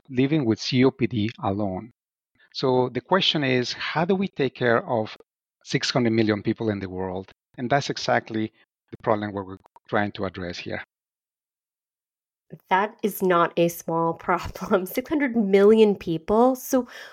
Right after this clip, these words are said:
Speaker 2: what are some of the steps or direction that M D Driven is, is going to try to solve this mammoth problem?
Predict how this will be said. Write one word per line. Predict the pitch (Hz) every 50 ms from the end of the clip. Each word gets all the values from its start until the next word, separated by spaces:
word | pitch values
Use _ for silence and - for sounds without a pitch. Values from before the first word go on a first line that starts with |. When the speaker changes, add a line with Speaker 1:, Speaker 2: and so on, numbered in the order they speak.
| - _ _ _ _
Speaker 2:
what | 220 208 226 233 240 262 -
are | 254 226 226
some | 233 - 226 226
of | 226 214
the | 214 196
steps | - - - 220 208 226 233 233 - - - -
or | 185 180 175 175
direction | 175 175 170 160 170 196 190 214 - - - 214
that | 196 170 - -
M | 190 196
D | 180 185
Driven | 175 - 180 180 175 180
is, | 175 170 160 160 156 - - _
is | 180 175 165 -
going | - 180 175 208 247 233 196 170
to | 165 160
try | - - - 196 254
to | 302 240
solve | - - - 165 147 147
this | - 151 151 -
mammoth | 165 - 143 151 139 131 - - -
problem? | - - - - - - - - -